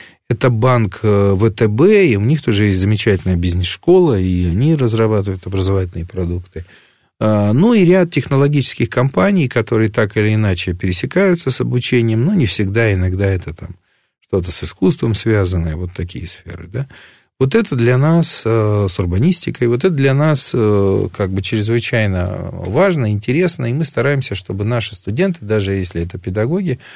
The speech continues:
они бы очень широко знакомились с социальной сферой города, с культурой, чтобы они изучали музеи, ходили на выставки, описывали, м, те, как бы, элементы искусства, которые в самом деле увлекают,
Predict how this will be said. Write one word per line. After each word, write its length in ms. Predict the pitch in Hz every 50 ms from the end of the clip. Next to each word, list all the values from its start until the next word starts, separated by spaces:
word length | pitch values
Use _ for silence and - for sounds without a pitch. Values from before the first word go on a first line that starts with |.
| - - _ _ _
они 220 | - 120 143 160
бы 100 | 156 139 135
очень 240 | 135 135 - 123
широко 520 | 104 - 117 110 113 113 - - 147 147 139
знакомились 680 | 120 117 107 104 - - 123 113 110 101 98 95 87
с 40 | -
социальной 500 | - 90 - - 107 104 98 95 92 90
сферой 380 | 87 - - 107 98 92 90 87
города, 380 | 92 117 139 135 117 92 82
с 80 | 78 -
культурой, 560 | - - 87 87 90 - 131 135 135 131 110
чтобы 360 | 95 - - - 80 80 85
они 260 | 87 95 98 98 90 87 - - - - _ -
изучали 420 | 104 104 104 - - 170 147 123
музеи, 540 | 104 98 98 101 92 - - 131 123 117 101
ходили 360 | - - 104 117 135 127 107
на 160 | 92 87 85
выставки, 580 | 90 107 127 - - - - - - _ - 90
описывали, 1080 | 82 82 78 65 62 - 95 90 - 135 131 - - 113 110 104 101 101 95 87 90 - - - - _ _ _ _ _
м, 420 | - 104 101 101 98 98 95 90 90 - _ -
те, 460 | - 123 120 120 120 120 113 107 101 90 -
как 240 | - 98 92 90
бы, 200 | 87 87 92 95 98
элементы 440 | 101 107 110 117 113 107 98 - 104
искусства, 400 | - - - 123 110 - - 92
которые 400 | - 104 92 - 107 101 98 92
в 60 | -
самом 340 | - - 110 104 98 95 92
деле 540 | 92 101 95 90 87 87 87 85 85 82 87 90 90 -
увлекают, 720 | 92 98 98 95 92 90 - 110 113 120 117 110 107 104